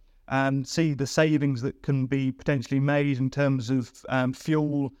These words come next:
labour, um, from that point of view, and see, see what it can do, uh, for your cows. Um, please do not hesitate to get in touch with us, um, and we'll be more than happy to,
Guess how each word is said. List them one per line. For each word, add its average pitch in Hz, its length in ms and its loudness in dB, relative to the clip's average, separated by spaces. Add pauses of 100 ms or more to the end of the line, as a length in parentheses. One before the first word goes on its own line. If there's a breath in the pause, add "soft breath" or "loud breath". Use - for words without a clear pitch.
(220 soft breath)
labour, 143 500 2 (380 soft breath)
um, 123 360 0 (840)
from 139 140 0
that 156 200 4
point 156 300 0
of 139 100 0
view, 151 280 4 (1120)
and 143 160 0
see, 170 260 2 (200)
see 180 200 2
what 165 180 2
it - 120 -4
can 147 160 2
do, 147 320 0 (160)
uh, 143 260 0 (720)
for 160 80 0
your 151 260 0
cows. 139 520 0 (180)
Um, 139 380 0 (320)
please 151 240 2
do 139 120 -2
not 147 180 2
hesitate 143 320 0
to 131 60 -4
get 139 100 2
in 117 80 -2
touch - 240 0
with 131 100 -2
us, - 200 -6 (100)
um, 131 360 2
and 135 120 2
we'll 131 100 -2
be 131 120 2
more 143 200 0
than 131 100 -2
happy 131 300 -2
to, 131 280 -2